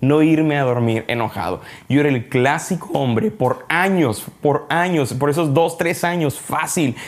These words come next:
yo decidí irme a dormir enojado. Yo recuerdo, eh, que mi esposa estaba teniendo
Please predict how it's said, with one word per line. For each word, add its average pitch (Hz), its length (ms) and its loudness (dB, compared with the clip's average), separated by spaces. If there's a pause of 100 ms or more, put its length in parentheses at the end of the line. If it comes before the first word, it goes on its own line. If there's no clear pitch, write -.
(180)
yo 156 180 4
decidí 151 760 0
irme 160 560 0
a 123 160 0
dormir 117 640 -2
enojado. 107 800 -2 (280)
Yo 143 120 4
recuerdo, 156 640 2
eh, 120 540 0
que 120 260 2
mi 123 140 0
esposa 135 260 -2
estaba 147 320 0
teniendo 143 560 2